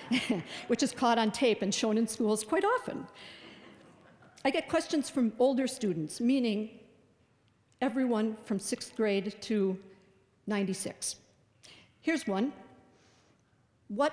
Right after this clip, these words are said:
is music?" <laughs> Wanting to know. So here's what I answer. I think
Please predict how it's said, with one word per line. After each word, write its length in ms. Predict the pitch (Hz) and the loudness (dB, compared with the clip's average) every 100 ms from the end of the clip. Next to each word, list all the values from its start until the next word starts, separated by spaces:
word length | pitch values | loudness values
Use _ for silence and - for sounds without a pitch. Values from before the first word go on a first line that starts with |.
| - | 0
is 200 | 269 247 | -2 0
music?" 580 | 214 214 - - - - _ _ _ _ _ _ _ 202 - - - _ - - - - | 0 0 -4 -10 -16 -20 _ _ _ _ _ _ _ -20 -20 -20 -20 _ -20 -20 -20 -4
<laughs> 320 | 240 - 233 - - - - _ - - - - - | -4 -2 -6 -8 -16 -20 -20 _ -20 -20 -20 -10 -2
Wanting 320 | 247 285 262 | 2 4 2
to 140 | - | 2
know. 200 | 196 139 | 0 0
So 160 | - 302 | -2 -2
here's 300 | - 466 466 | 2 2 4
what 160 | 381 330 | 2 4
I 80 | |
answer. 480 | 262 233 247 - 143 - - - - - - - _ _ _ _ _ - | 2 2 -2 -4 -6 -8 -20 -20 -20 -20 -20 -20 _ _ _ _ _ -4
I 80 | 277 | -4
think 640 | - - 427 440 - - | -4 -2 0 0 -4 -12